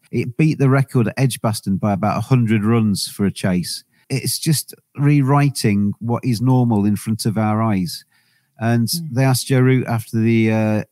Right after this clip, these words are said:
Speaker 1: match finished about how do they see this as being possible? 'Cause it, look, from the minute Root and Bairstow got together, it looked like they believed they were gonna knock the runs off. And that, you know, it, belief is one thing, and that belief comes from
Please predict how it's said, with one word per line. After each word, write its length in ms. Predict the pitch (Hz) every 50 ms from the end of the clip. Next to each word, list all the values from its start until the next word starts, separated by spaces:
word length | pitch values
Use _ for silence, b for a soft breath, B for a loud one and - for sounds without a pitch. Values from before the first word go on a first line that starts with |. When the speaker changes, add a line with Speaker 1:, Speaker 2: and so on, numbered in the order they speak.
| _ _ _
Speaker 1:
match 280 | 123 117 - - - -
finished 400 | - 123 117 117 107 - - -
about 420 | 101 - 113 113 110 107 98 - - _ _ _
how 220 | - 120 123 123
do 140 | 113 110 110
they 220 | 110 117 117 110
see 320 | 104 - - - 127 123 117
this 200 | 107 113 - -
as 60 | 113
being 280 | - - 131 135 131 117
possible? 480 | - 113 107 - - - 87 92 90 82
'Cause 240 | - - 110 98 -
it, 160 | 107 87 -
look, 220 | 165 - - - _
from 160 | - - 156 151
the 80 | 156
minute 280 | 160 185 214 214 - -
Root 260 | 160 160 165 165 -
and 100 | 147 143
Bairstow 420 | 165 151 151 139 123 - 110 101
got 180 | 98 - - -
together, 580 | - 113 110 131 123 113 85 82 78 95 98 - _ _ _ _ _ _
it 140 | - 131 123
looked 240 | 139 156 151 - -
like 200 | 120 120 - 85
they 120 | 123 131
believed 440 | 127 98 131 131 131 135 131 123 - -
they 80 | 104
were 80 | 101 104
gonna 180 | 92 113 110
knock 180 | 110 110 110 -
the 80 | 117 117
runs 280 | 123 135 135 120 -
off. 320 | 95 87 85 - - - _ _ _ _ _ _ _ _ _ -
And 240 | 120 120 123 120 - - - _
that, 200 | 147 139 - -
you 100 | 147 139
know, 140 | 117 110 104 - _ _ _ _
it, 240 | - - - 117 -
belief 480 | - 127 127 143 170 180 147 - - 139
is 160 | 131 - -
one 220 | 127 131 123 110
thing, 340 | - - 98 98 120 127 - -
and 140 | 127 123 123
that 120 | 131 - - - _
belief 340 | - 127 123 127 117 - -
comes 260 | - 127 120 117 -
from 360 | - - 120 117 117 113 101